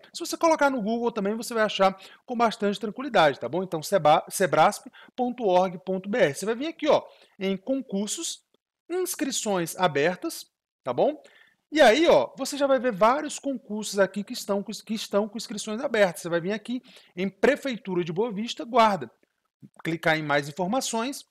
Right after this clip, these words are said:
tá? Tem algumas informações aqui e tal, nada, é, é muito relevante pra você nesse momento. Você vai clicar aqui, ó, em fazer inscrição, beleza? Se você já fez algum concurso da sebrasp, você muito provavelmente já tem o seu cadastro.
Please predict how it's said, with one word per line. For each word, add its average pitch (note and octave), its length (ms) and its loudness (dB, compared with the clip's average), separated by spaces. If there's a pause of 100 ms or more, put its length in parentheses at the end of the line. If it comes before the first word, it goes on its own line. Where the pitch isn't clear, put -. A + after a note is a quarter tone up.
(120)
tá? F3+ 200 2
Tem F#3+ 160 -4
algumas F3+ 260 -4
informações D#3+ 500 -8
aqui B3+ 280 -8
e C4+ 60 -8
tal, G#3+ 220 4
nada, G3 440 0 (260)
é, D3 280 -2
é D3 40 -4
muito E3+ 260 -6
relevante E3+ 400 0
pra E3 140 -2
você D#3+ 300 -6
nesse F3+ 200 -8
momento. C#4 380 -6 (180)
Você - 140 -12
vai B3 100 2
clicar A#3+ 320 2
aqui, A3 220 -2
ó, G#3 140 6
em A3 200 0 (220)
fazer G#3+ 480 0 (280)
inscrição, G3+ 680 -4 (680)
beleza? F#3 440 4 (240)
Se - 120 -14
você F#4 180 -4
já E4 160 4
fez B3+ 400 0
algum G3+ 240 -2
concurso F#3+ 480 -6
da F3 80 -2
sebrasp, D#3+ 580 2 (320)
você A3+ 300 -6 (360)
muito F#4+ 300 -2
provavelmente A3 640 -2
já D#4 140 2
tem G#3+ 260 -6
o A#3 60 -6
seu B3 120 -10
cadastro. C#4+ 480 -4